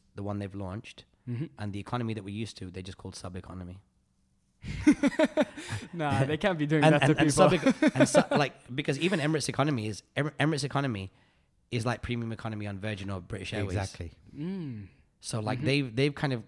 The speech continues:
Speaker 1: created a whole other category. Be interesting to see the, what comes with it as well, though, in terms of, like, food, uh, jumping
Speaker 2: There's
Speaker 1: the
Speaker 2: a picture, I
Speaker 1: line.
Speaker 2: think, of food, but I mean,
Speaker 3: Is
Speaker 2: that
Speaker 3: it?
Speaker 2: they're
Speaker 3: Oh.
Speaker 2: also, like, there we go.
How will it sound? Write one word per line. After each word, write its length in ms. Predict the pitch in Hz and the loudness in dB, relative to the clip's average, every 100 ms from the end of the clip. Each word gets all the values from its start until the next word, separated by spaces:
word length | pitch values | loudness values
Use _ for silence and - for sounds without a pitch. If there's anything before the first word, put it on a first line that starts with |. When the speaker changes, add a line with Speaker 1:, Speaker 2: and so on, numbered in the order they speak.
| - | -14
Speaker 1:
created 360 | - 120 113 | -8 -6 -4
a 60 | 104 | -6
whole 440 | - 110 110 107 - | -4 -2 0 -2 -4
other 160 | 98 | -8
category. 360 | 98 117 101 101 | -6 -8 -6 -6
Be 120 | 110 | -4
interesting 260 | 151 - 175 | -4 -4 -4
to 80 | - | -4
see 80 | |
the, 100 | 143 | -4
what 120 | 123 113 | -4 -4
comes 180 | 113 | -4
with 140 | 117 98 | -4 -6
it 40 | |
as 100 | 101 | -6
well, 160 | 117 117 | -4 -4
though, 120 | 98 | -6
in 100 | 98 | -8
terms 200 | 107 101 | -8 -10
of, 80 | 98 | -8
like, 200 | 98 - _ _ _ _ | -8 -10 _ _ _ _
food, 560 | - 123 113 107 98 - _ _ _ _ - | -10 -4 -2 -2 -6 -12 _ _ _ _ -8
uh, 200 | 101 92 92 | -6 -4 -4
jumping 300 | 117 110 110 | -4 -2 -2
Speaker 2:
There's 100 | 104 | -2
Speaker 1:
the 80 | 101 | 2
Speaker 2:
a 20 | 107 | 2
picture, 180 | 107 151 | 2 2
I 40 | |
Speaker 1:
line. 80 | 107 | 0
Speaker 2:
think, 200 | 135 123 | -2 -4
of 100 | 110 | -6
food, 320 | 123 113 92 - _ | -6 -6 -8 -20 _
but 100 | 131 | -4
I 140 | 127 135 | -2 0
mean, 180 | 135 127 | 0 0
Speaker 3:
Is 40 | |
Speaker 2:
that 160 | 131 131 | -2 -2
Speaker 3:
it? 60 | |
Speaker 2:
they're 160 | 135 127 | -2 0
Speaker 3:
Oh. 40 | 135 | 0
Speaker 2:
also, 320 | 131 131 120 | -2 -4 -4
like, 520 | 110 107 - - - _ _ _ _ _ 120 | -6 -8 -12 -20 -20 _ _ _ _ _ -12
there 100 | 120 | -10
we 100 | 101 | -8
go. 180 | 101 | -12